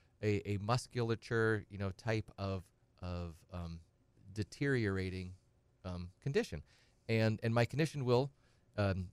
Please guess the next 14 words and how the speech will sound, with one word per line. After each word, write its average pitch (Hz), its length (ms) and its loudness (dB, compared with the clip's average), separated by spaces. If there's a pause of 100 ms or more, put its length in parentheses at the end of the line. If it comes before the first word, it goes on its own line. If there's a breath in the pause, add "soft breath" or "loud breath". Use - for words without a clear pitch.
either 104 400 2 (340)
continue 127 360 2
to - 140 -10
deteriorate 95 720 4 (240)
on 92 340 -2
a, 87 260 -8
a 92 40 -8
long 98 280 -4
period 95 280 0
of 87 80 -8
time, 117 200 2
my 113 120 0
physical 131 400 2
condition, 98 420 -6